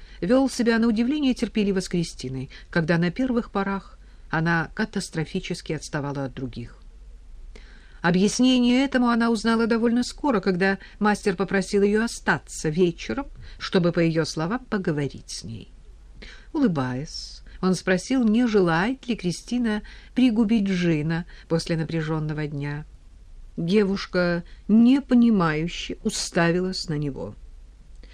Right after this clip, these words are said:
Мастер налил джина,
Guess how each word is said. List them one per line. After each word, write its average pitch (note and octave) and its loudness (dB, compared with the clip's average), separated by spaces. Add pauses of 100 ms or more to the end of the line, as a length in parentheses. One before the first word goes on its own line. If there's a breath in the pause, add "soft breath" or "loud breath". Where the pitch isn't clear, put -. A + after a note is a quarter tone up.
(240 loud breath)
Мастер A3+ 4 (300 soft breath)
налил C#4+ 4
джина, C#3 -2